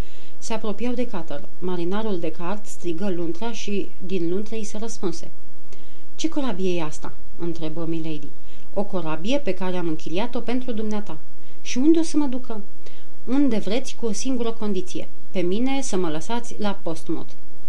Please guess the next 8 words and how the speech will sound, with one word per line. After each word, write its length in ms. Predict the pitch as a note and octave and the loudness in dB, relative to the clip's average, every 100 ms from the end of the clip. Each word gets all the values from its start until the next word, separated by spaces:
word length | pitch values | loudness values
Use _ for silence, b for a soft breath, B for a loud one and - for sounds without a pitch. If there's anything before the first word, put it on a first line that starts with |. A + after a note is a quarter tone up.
| - - | 0 0
"Și 280 | - - G#3+ - | 0 0 0 0
ce 160 | - | 0
să 120 | D#4+ E4 | 0 0
faci 240 | D#4+ C4 | 0 0
la 80 | A#3 | 0
Portsmouth?" 600 | - G3 - E3 D3 - - B B B B B - - - - - - - - - - - - - | 0 0 0 0 0 0 0 B B B B B 0 0 0 0 0 0 0 0 0 0 2 2 2
întrebă 360 | G3 F#3+ F3 | 0 0 0
milady. 500 | F3 E3+ D#3+ D3 D3+ | 0 0 0 0 0